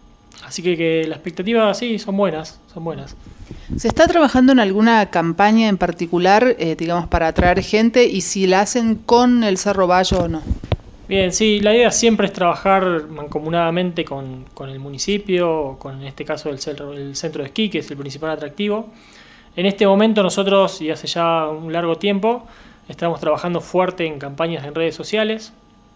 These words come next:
Speaker 1: que lo hacemos a través de, de esta comisión de marketing que está dentro de, de la Asociación de Hoteles. Eh, eso lo mantenemos y lo intensificamos en esta época, que es la que creemos que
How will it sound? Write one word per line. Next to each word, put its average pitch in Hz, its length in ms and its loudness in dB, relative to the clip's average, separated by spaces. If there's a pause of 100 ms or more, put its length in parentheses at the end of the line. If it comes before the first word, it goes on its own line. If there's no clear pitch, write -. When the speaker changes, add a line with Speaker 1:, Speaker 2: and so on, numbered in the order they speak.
(500)
Speaker 1:
que 143 120 -10
lo 123 60 -10
hacemos 143 260 -8
a 139 40 -14
través 151 320 -2
de, 156 60 -4
de 147 220 -4
esta 151 180 -12
comisión 147 320 -12
de 156 80 -8
marketing 156 440 -6
que 131 80 -16
está 147 460 -8 (400)
dentro 156 380 -8
de, 143 380 -12
de 156 100 -14
la 143 80 -16
Asociación 156 300 -14
de 160 80 -6
Hoteles. 220 420 -4 (920)
Eh, 156 440 2
eso 170 220 -4
lo 160 100 0
mantenemos 196 720 0
y 151 120 -10
lo 143 120 -8
intensificamos 143 760 -4
en 160 60 -4
esta 170 260 0
época, 196 280 0
que 156 100 -2
es 151 60 -4
la 147 80 -4
que 139 100 -6
creemos 151 380 -6
que 143 400 -10